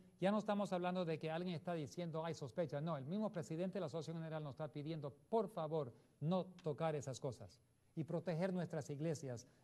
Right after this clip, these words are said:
de, de esas enseñanzas que ya han penetrado por todos lados". Eso hay que tener al tanto, hay que conocer lo que creemos, hermanos, y por eso estoy predicando sobre las, los pilares.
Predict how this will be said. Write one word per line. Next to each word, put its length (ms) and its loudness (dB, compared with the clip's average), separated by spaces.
de, 220 2
de 200 2
esas 260 -2
enseñanzas 580 -2
que 100 -4
ya 120 2
han 80 -2
penetrado 460 -2
por 160 -6
todos 280 0
lados". 360 2
Eso 380 4
hay 160 2
que 100 -2
tener 300 2
al 120 2
tanto, 260 0
hay 60 2
que 140 -6
conocer 400 0
lo 100 2
que 140 -4
creemos, 340 0
hermanos, 380 -2
y 40 -2
por 140 -2
eso 180 -2
estoy 180 -2
predicando 480 -2
sobre 340 0
las, 300 0
los 200 0
pilares. 680 2